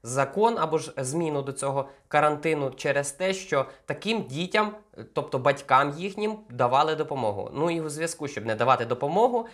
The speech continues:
цим батькам, вони вже повернули цих дітей до школи. І коли канікули закінчаться, то ті діти, які вже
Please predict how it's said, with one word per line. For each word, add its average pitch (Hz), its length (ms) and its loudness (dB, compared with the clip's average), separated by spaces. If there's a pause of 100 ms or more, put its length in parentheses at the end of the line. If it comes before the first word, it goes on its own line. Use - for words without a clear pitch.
(120)
цим 190 160 -2
батькам, 190 560 0
вони 160 380 0
вже 117 260 -2
повернули 139 560 0
цих 117 200 -8
дітей 120 380 -4
до 135 160 -4
школи. 120 480 -2
І 170 180 -6
коли 175 360 0
канікули 139 460 0
закінчаться, 190 640 -2 (220)
то 147 100 -4
ті 190 280 -4 (240)
діти, 208 400 -2
які 196 340 -2
вже 185 300 2